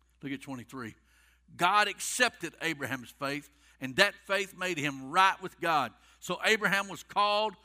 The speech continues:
the friend of God. I can't think of a better thing to be called than a friend of God. You see, at the end of my life, that's, that's what I hope that, that my, my wife and my kids can say,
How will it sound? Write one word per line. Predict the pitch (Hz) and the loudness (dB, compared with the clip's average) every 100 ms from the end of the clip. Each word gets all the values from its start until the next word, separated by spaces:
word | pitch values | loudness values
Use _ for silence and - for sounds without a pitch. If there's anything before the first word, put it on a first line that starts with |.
| _ | _
the | 156 | -10
friend | - 208 214 208 | -6 -2 -2 -2
of | 190 | -2
God. | 165 170 120 - _ _ _ _ | 4 4 4 -4 _ _ _ _
I | 190 202 | 6 6
can't | - 190 165 - _ _ _ _ - | 4 -6 -6 -10 _ _ _ _ 0
think | 233 - | 0 0
of | 151 131 | -8 -10
a | |
better | 117 156 170 | -4 -2 -2
thing | 160 156 143 | -4 -8 -10
to | 117 | -10
be | 131 | -10
called | - 156 127 110 _ _ _ - | -4 -2 -2 -6 _ _ _ -8
than | 135 | -8
a | 110 | -8
friend | - 131 131 | -10 -10 -10
of | 127 | -12
God. | 120 113 - _ _ _ _ _ _ _ _ _ _ _ _ | -12 -12 -14 _ _ _ _ _ _ _ _ _ _ _ _
You | 143 | -14
see, | - 190 185 - - | -8 -6 -8 -12 -8
at | 147 | -4
the | 175 | 0
end | 214 233 | 0 2
of | |
my | 220 226 | 4 6
life, | 220 196 139 | 8 6 4
that's, | 180 - - - | 0 -2 -16 -6
that's | 190 - | -4 0
what | 220 | 2
I | 196 | 4
hope | 156 202 254 - _ _ _ | 4 2 0 -4 _ _ _
that, | 160 185 - | 2 2 2
that | 143 156 | -6 -4
my, | 180 - | -8 -2
my | 185 214 | 2 2
wife | 190 226 226 185 | 4 6 6 6
and | 175 | 0
my | 170 196 | -2 -2
kids | - 226 226 - | 0 0 0 -2
can | 165 | -10
say, | 131 208 202 160 | -8 -2 0 0